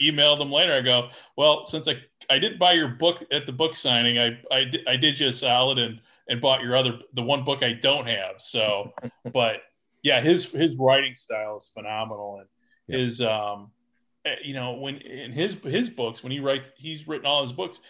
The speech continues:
Speaker 1: he puts his heart and soul in there. I mean, you walk away feeling like you've learned everything there is 'cause you just put so much research into it. And couple that with his writing style, which it makes it so easy to read.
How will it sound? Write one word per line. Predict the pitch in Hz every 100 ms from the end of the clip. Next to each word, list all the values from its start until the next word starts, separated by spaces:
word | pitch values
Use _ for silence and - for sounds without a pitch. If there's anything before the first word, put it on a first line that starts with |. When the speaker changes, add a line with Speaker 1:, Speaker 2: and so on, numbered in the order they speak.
| - _
Speaker 1:
he | 214 277
puts | - 151 -
his | 220 233
heart | 127 110
and | 123
soul | - 165 247
in | 110
there. | 95 101
I |
mean, | 127 117 - _
you | 151 269
walk | 160 147 143
away | 127 139 190 147 120 127 - _ _ _ _ _ _
feeling | - 190 156 131 - 131 127
like | 131 131
you've | 190 151
learned | 147 139
everything | 156 170 160 151
there | 139 131
is | 185 110 -
'cause | 123 120
you | 131
just | 143 -
put | 147 135
so | - 170
much | 156 -
research | 139 165 - 120 -
into | 170 240 123 95
it. | 95 - _ _ _ _ _ - - -
And | 220 196 165 160 - -
couple | 202 208 170 147
that | 170 196
with | 143 131
his | 135 127
writing | 143 208 196 123
style, | - 110 117
which | 123 143
it | 147
makes | 147 131
it | -
so | - 165
easy | 156 135 127
to | 110
read. | 151 233 117 107